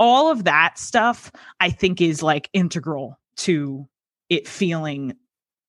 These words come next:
like it actually does in New York when it's Christmas time.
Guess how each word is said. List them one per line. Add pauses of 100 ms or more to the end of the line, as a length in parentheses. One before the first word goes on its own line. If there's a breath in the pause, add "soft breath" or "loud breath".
(140)
like
it
actually
does
in
New
York
when
it's
Christmas
time.